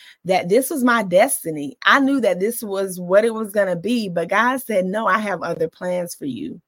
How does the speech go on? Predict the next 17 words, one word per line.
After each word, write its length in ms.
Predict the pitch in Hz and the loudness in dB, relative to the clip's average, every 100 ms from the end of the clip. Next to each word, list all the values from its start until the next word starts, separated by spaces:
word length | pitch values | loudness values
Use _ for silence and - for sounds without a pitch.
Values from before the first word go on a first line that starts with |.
| _ _ - - | _ _ -20 -16
You 140 | - 180 | -4 0
know, 200 | 175 170 | 0 0
"For 180 | 185 185 | 2 2
I 140 | 185 | 2
know 240 | 185 190 | 2 2
that 120 | 190 160 | 2 0
I, 220 | 151 143 _ _ _ _ - | 0 -4 _ _ _ _ 0
the 200 | 165 160 | 2 2
plans 340 | 202 170 160 | 0 -2 -2
that 100 | 151 | 0
I 120 | 156 | 0
have 260 | 202 160 156 | -2 -6 -6
for 60 | |
you," 160 | 156 156 | -8 -8
says 340 | 156 151 156 | -4 -4 -4
the 100 | 160 | -6
Lord, 380 | 151 147 151 - | -8 -6 -6 -8